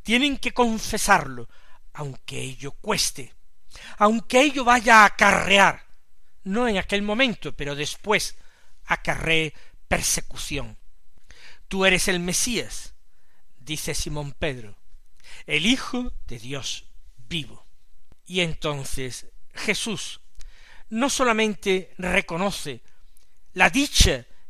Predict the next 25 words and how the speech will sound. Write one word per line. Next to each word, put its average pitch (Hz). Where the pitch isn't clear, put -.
que -
corresponde 175
a 147
Simón 143
por 180
haber 202
sido 220
el 190
primero 185
en 160
confesarlo 147
y 139
proclamarlo. 143
A 180
él 254
cabe, 220
por 180
supuesto, -
esa 160
gloria 151
de 151
ser 160
el 156
primero 165
en, 160